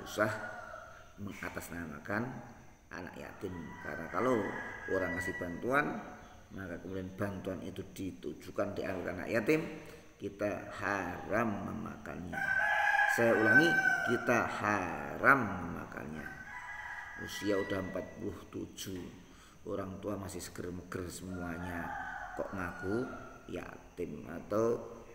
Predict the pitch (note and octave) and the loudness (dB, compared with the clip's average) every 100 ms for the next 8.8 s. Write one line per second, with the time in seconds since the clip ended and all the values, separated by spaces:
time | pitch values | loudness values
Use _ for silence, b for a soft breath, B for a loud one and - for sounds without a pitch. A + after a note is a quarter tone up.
0 | - - - F#2 - - G2+ F#2 F#2 A2 | -18 -16 -8 -2 2 0 0 -4 0 0
1 | F2+ D#2 A2 G#2+ G#2+ - F2+ G#2 - F#2 | 0 2 2 4 2 0 2 0 0 2
2 | G#2+ C3+ - - - - - - D#2+ G#1+ | 4 4 2 -8 -12 -14 -14 -6 -4 -4
3 | - - F2 C#2+ C#2 - - - - - | -10 -6 -4 -4 -8 -10 -12 -14 -14 -14
4 | - - - E2 F2+ G#2+ G#2 A#2 - - | -12 -8 -6 -4 -2 2 2 2 -2 -8
5 | - - - - - - C#2+ C2+ A#1+ - | -12 -14 -14 -12 -10 -10 -8 -8 -10 -14
6 | - - - - - - - - - - | -16 -18 -20 -20 -20 -20 -20 -20 -20 -20
7 | - - C3 E3 D#3+ - - - - - | -14 -8 -4 -4 -4 -6 -8 -10 -18 -20
8 | - - - - - - A2+ C3+ | -20 -20 -20 -20 -18 -4 -4 -2